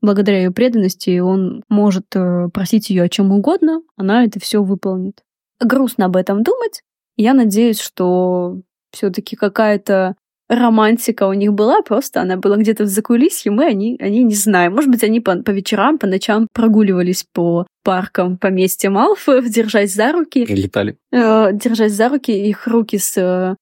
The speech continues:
Speaker 1: такими гнилыми ногтями переплетались. <laughs>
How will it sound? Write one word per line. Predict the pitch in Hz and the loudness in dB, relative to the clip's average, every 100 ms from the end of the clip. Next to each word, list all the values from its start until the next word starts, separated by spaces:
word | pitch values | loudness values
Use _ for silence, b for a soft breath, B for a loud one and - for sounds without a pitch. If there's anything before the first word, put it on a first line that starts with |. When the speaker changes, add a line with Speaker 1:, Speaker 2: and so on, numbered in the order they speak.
| _ | _
Speaker 1:
такими | 196 190 196 196 | -6 -2 0 0
гнилыми | 208 220 214 202 | 0 2 2 0
ногтями | 196 208 - 196 190 | 0 -4 -4 -2 -2
переплетались. | 185 196 202 214 214 302 427 269 294 | -2 -4 -2 -2 0 0 0 0 -2
<laughs> | - | -4